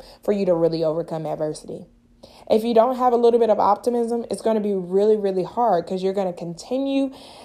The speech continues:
to o-, replay over and over again how you can't get out instead of replaying over and over again how you can. So let me, let me reinstate those, those three steps.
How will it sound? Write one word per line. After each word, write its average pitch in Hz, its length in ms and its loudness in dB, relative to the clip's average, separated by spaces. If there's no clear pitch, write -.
to 190 400 -4
o-, 226 400 8
replay 233 580 6
over 214 280 2
and 220 100 2
over 208 240 6
again 180 280 -2
how 180 180 -4
you 175 140 -4
can't 180 280 -4
get 196 160 4
out 226 320 2
instead 202 300 4
of 180 120 6
replaying 190 600 -2
over 175 240 2
and 170 100 0
over 170 160 -2
again 170 400 -6
how 185 120 -2
you 175 160 0
can. - 400 -8
So 254 140 4
let 285 180 4
me, 311 380 -2
let 233 140 4
me 262 100 -2
reinstate 208 880 0
those, 156 360 -2
those 185 180 6
three 202 280 -2
steps. - 540 -4